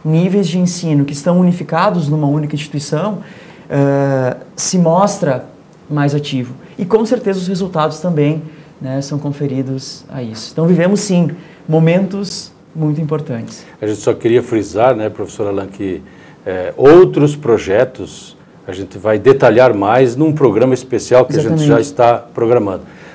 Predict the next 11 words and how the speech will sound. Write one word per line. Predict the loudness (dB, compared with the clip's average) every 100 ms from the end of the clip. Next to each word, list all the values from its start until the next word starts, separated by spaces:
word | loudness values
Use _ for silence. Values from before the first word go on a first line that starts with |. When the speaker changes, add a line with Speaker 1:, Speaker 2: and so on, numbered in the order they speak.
| -4
Speaker 2:
Mas | 4
eu | 4
quero | 8 6
ouvir | 6 4 4
também | 2 2
do | 0 -4
professor | -10 -10 0 2 2 0 -12 -18 -10
José | -8 -8 2 4 4
Luiz | 2 0 0
Dalla | -4 -4
Costa, | 0 2 2 -2 -12